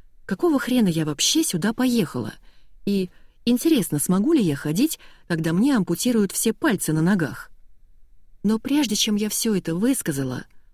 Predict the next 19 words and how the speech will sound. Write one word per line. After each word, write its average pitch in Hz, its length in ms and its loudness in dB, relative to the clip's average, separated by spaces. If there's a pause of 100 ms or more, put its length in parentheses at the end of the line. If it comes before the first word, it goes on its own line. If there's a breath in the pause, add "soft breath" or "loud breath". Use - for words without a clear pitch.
(280)
кто-то - 340 -4
сунул 202 360 2
мне 175 180 0
пару 247 260 -2
надувных 180 500 0
трубок 175 420 -2
примерно 175 420 0
метровой 170 480 0
длины 165 460 0 (580 soft breath)
и 190 80 0
вручил 202 400 2
блестящие 185 720 0
пластиковые 156 680 -2
очки 254 360 0
в 196 40 0
виде 160 260 0
цифры 247 400 -2
две 175 220 0
тысячи. - 600 -2